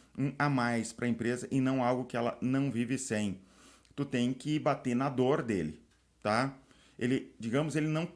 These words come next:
é, ele não percebeu a dor. Daí tu vai usar as técnicas do spin pra bater naquela dor. Tu vai lá, é, por exemplo, aqui no próprio gestor. Tem gente que vem aqui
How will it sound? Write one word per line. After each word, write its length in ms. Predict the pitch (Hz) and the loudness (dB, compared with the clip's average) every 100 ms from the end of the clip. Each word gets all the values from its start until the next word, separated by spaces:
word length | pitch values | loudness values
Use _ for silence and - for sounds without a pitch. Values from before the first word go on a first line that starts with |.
| - | -4
é, 220 | 123 117 | -2 0
ele 120 | 139 | 0
não 120 | 170 180 | 2 2
percebeu 560 | 190 180 175 127 160 | 2 2 0 2 4
a 60 | 175 | 4
dor. 340 | 120 90 85 - - | 4 2 0 -10 -12
Daí 160 | - 139 | -4 -2
tu 100 | 143 | 2
vai 140 | 156 | 2
usar 520 | 165 123 127 156 170 - _ _ - | 2 4 4 4 0 -12 _ _ -6
as 160 | 139 | -6
técnicas 540 | - 143 147 151 151 120 | 0 0 0 -4 -4 -2
do 100 | 156 | -2
spin 460 | 156 - 180 214 | -2 -4 0 2
pra 240 | 208 156 143 | 2 0 0
bater 320 | 139 - 165 | 0 0 -2
naquela 400 | 160 160 156 156 | -2 0 0 2
dor. 340 | 120 101 82 - - - _ | 2 2 0 -10 -20 -20 _
Tu 60 | 95 | -2
vai 160 | 104 | 0
lá, 360 | 135 170 196 233 - - | 4 4 2 -4 -18 -12
é, 60 | 147 | -4
por 140 | 196 | 2
exemplo, 280 | 214 196 175 | 4 4 0
aqui 160 | 170 165 | -2 -2
no 160 | 165 | -2
próprio 300 | 160 156 - | 0 0 0
gestor. 480 | 156 156 - 107 90 - - - _ _ | -2 -4 -2 0 0 -6 -20 -20 _ _
Tem 160 | 165 185 | -2 0
gente 380 | 127 175 196 - | 0 0 -2 -6
que 100 | 151 | 0
vem 220 | 135 143 | 2 2
aqui 500 | 147 - 180 208 | -2 -2 -2 -2